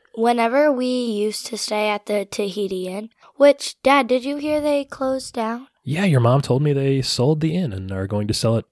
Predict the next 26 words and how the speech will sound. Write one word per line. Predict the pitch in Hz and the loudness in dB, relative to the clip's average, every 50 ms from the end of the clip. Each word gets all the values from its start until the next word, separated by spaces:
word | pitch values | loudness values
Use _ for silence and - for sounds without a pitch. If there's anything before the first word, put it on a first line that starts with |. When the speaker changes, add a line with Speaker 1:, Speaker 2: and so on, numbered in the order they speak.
| - - | -6 -4
Speaker 2:
uh, | 110 110 107 107 | -4 -2 -2 0
or | 110 120 | 0 0
it's | 110 - | 0 0
going | - - 117 113 | -2 -2 0 0
to | 110 110 | 0 -2
be | 117 113 | 0 -2
developed | 113 107 127 127 135 131 - - - | 2 4 4 4 4 4 2 -2 0
probably | - 139 135 135 139 131 139 139 | 2 4 4 4 4 4 4 4
into | 135 127 131 | 4 2 2
condominiums, | - 135 127 123 113 110 101 95 87 85 90 92 | 2 4 4 4 4 4 2 0 -2 -6 -6 -6
if | 98 - - | -6 -4 -2
I | 95 | -2
had | 101 - 101 | -4 -2 -4
to | 110 | -4
guess. | 107 104 - - - - - - | -6 -6 -6 -8 -12 -14 -16 -16
Speaker 1:
So | - - - - - 226 214 208 | -14 -14 -10 -8 -6 -6 -6 -6
sad. | 202 - - 220 208 196 190 190 185 - _ _ _ | -8 -8 -8 -6 -6 -6 -8 -10 -10 -14 _ _ _
Speaker 2:
So | - - - | 0 4 6
Speaker 1:
But | 220 226 | 6 6
Speaker 2:
sad. | - - - - - - - - _ _ | 4 2 -2 -6 -10 -18 -20 -20 _ _
Speaker 1:
when | - 240 240 247 | -4 -2 0 0
we | 254 254 | 0 2
used | 254 254 269 254 - - | 2 2 0 -2 -2 -2
to | 294 269 | -4 -4
stay | - - - 202 196 208 | -2 -2 0 2 2 2
there, | 208 233 240 254 269 277 285 | 2 2 2 2 0 0 -4